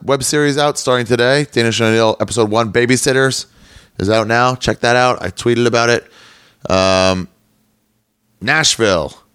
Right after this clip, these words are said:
Wednesday. Seattle, Los Angeles at the Comedy Store. Other places, other places, other places. I'll be doing my Storyteller show in Edinburgh, in, uh, s-, fucking Montreal.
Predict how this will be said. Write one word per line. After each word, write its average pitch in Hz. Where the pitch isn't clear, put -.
Wednesday. 98
Seattle, 139
Los 143
Angeles 131
at 117
the 113
Comedy 117
Store. 110
Other 104
places, 101
other 87
places, 85
other 78
places. 73
I'll 82
be 92
doing 95
my 90
Storyteller 110
show 107
in 85
Edinburgh, 107
in, 92
uh, 85
s-, -
fucking -
Montreal. 110